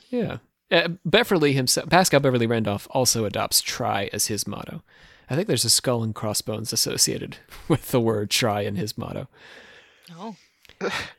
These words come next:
Speaker 3: Try to sail a boat.
Speaker 1: <laughs> Try, try to avoid the pirates.
Speaker 3: Right.
Speaker 1: They believe that every Rosicrucian is bound to help every other so long as he can do it with a clear conscience. This protects every Rosicrucian want and mitigates sorrow to allow members to become as useful as possible.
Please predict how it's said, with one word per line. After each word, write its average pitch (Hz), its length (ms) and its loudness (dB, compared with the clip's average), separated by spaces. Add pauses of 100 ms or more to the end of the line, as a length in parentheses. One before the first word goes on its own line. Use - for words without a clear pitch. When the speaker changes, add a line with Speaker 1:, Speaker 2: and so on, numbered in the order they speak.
(140)
Speaker 3:
Try 104 320 6
to 107 100 2
sail 104 280 -2
a 101 40 -2
boat. 78 200 -6
Speaker 1:
<laughs> 427 920 6
Try, - 280 6
try 139 240 8
to 156 100 8
avoid 135 280 6
the 135 80 0
pirates. 107 420 -2 (760)
Speaker 3:
Right. 95 240 0
Speaker 1:
They 170 140 10
believe 214 340 6
that 165 160 8
every 190 340 6
Rosicrucian 139 720 4
is 123 220 -2
bound 120 300 0
to 120 120 0
help 113 300 2
every 110 400 2
other 165 280 4
so 147 200 2
long 135 260 2
as 160 100 2
he 135 120 0
can 131 160 0
do 107 180 0
it 110 120 2
with 117 140 -6
a 120 80 0
clear 101 340 -4
conscience. 156 580 -2
This 180 200 2
protects - 520 0
every 120 260 0
Rosicrucian 107 920 0
want 160 440 -2
and 123 200 -2
mitigates 175 460 2
sorrow 117 400 2
to 117 180 0
allow 110 240 0
members 147 420 2
to - 100 -2
become 117 340 0
as 110 160 -2
useful 113 540 0
as 95 360 -2
possible. 113 640 -2